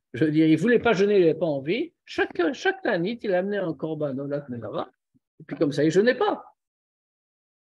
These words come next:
Et là, donc, on voit que c'était pas le cas.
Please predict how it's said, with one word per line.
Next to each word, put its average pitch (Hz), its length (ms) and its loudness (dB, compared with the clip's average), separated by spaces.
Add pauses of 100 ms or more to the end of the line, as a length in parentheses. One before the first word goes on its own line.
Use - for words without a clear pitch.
Et 269 180 6
là, 190 460 2 (380)
donc, 254 440 4
on 208 80 4
voit 254 240 2
que - 80 -10
c'était 220 280 -2
pas 170 160 0
le 143 80 -2
cas. 220 300 -6